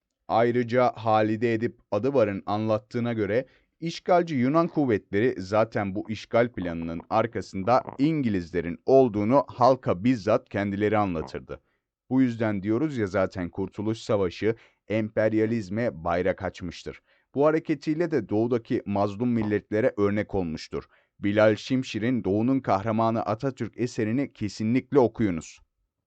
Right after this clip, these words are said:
Emperyalizm karşıtlığı ve devrimin yöne-, yönelişi için bakınız Profesör Doktor Emre Kongar Devrim Tarihi ve Toplum Bilim Açısından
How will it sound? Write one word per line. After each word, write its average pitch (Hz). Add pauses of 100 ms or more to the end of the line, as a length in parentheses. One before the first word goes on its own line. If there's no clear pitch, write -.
(640)
Emperyalizm 147
karşıtlığı 143
ve 123
devrimin 135
yöne-, 131
yönelişi 131
için 143
bakınız 127
Profesör 123
Doktor 120
Emre 117
Kongar 117
Devrim 117
Tarihi 107
ve 101
Toplum 117
Bilim 113
Açısından 107